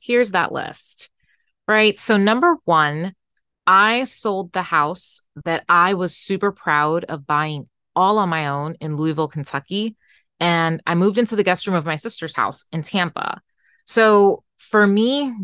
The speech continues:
giving up that house that I bought all on my own after having gotten divorced in twenty seventeen, it was a huge sacrifice, right? And for me, I grew up in a home where culturally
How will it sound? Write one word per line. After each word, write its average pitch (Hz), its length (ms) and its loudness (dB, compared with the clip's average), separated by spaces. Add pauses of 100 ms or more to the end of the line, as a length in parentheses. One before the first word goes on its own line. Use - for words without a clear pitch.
giving 254 320 0
up 226 120 -2
that 202 140 -2
house 165 280 -2
that 185 100 -4
I 180 80 -2
bought 185 320 -2
all 156 180 -2
on 170 140 -4
my 147 140 -6
own 147 280 -8
after 151 240 -6
having 147 460 -6
gotten 143 280 -2
divorced 147 440 -4
in 147 60 -4
twenty 143 260 -6
seventeen, 185 720 -4 (520)
it 220 100 2
was 269 200 2
a 277 60 0
huge 226 280 -4
sacrifice, - 920 -6 (180)
right? 175 380 0
And 214 400 2
for 196 240 -2
me, 196 420 -2
I 180 140 0
grew 185 180 -4
up 180 120 -6
in 160 100 -6
a 156 80 -8
home 185 380 -4
where 147 160 -4
culturally 151 880 -6